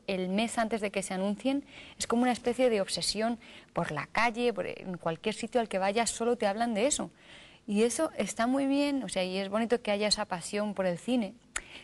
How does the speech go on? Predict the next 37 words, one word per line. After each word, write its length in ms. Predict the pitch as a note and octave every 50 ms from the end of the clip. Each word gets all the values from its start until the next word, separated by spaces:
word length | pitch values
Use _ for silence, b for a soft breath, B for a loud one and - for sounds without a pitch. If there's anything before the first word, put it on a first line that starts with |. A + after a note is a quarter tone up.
| B B
pero 180 | - G#3+ G3 G3
llega 260 | F#3+ G3 G3+ G3+ A3
a 60 | A#3
ser 180 | G#3+ - B3 A#3+
un 100 | A#3+ A3
poco 380 | - A3+ A3+ - A#3 A#3 A#3 A3+
desmedido. 520 | A3+ G3+ F3 F3+ F3 F3 F#3 F3 E3 D#3 - - - - - - _ _ _ _ _ - - - - - - - - - - B B B B B B B B B B B B B B B _
Entonces, 580 | A3 G#3 F#3 - G#3 G#3 G3 A#3+ A#3+ A3+ - - -
eh, 160 | - G3+ G3
inten-, 280 | G3 F#3 - F#3 F3+ - -
intenté 360 | A3 F#3 F#3 G3 F#3 E3+ G#3
que 120 | - A3 G3
fuera 400 | - - A3+ A3+ A3 A#3 A#3 -
una 180 | - G#3+ G#3 G#3+
noche 300 | A3 A#3 A3+ - B3 A3+
lo 140 | G3+ F#3 F3+
más 200 | F#3 F#3+ G3 G3
normal 340 | G3+ G3+ G3 G3+ G3+ G3+ G3+
posible 480 | - G#3 - - A3 G#3 G#3 G#3 - -
y 120 | G#3+ G3+
a 60 | F3+ E3+
las 240 | E3 E3 E3 D#3
cinco, 920 | - - - - - G#3+ A3 A3 A3 G#3+ A3 - - G#3+ G#3+ G#3+ G#3 G#3 G#3 G#3 G3+ - - -
cinco 260 | - - A3 G#3 - G#3+
y 20 |
media 240 | G3+ G3+ G3 G3+ G3+
de 60 | G3+
la 100 | G3 G3
mañana 380 | G3 G3 G3 G3+ G3+ G3+ G#3+ G#3
escuché 460 | - F#3 F3 - - F3 - - F#3+ F#3
que 160 | - G3 F#3+
mi 120 | F#3 F3
padre 240 | - F3 F3 F3 F3+
había 180 | F3+ F3+ F3 -
puesto 220 | F3+ E3+ - F#3+
la 100 | F3+ F3
televisión 560 | - - F3 F3 F3 F3 - - G3+ F#3+ F#3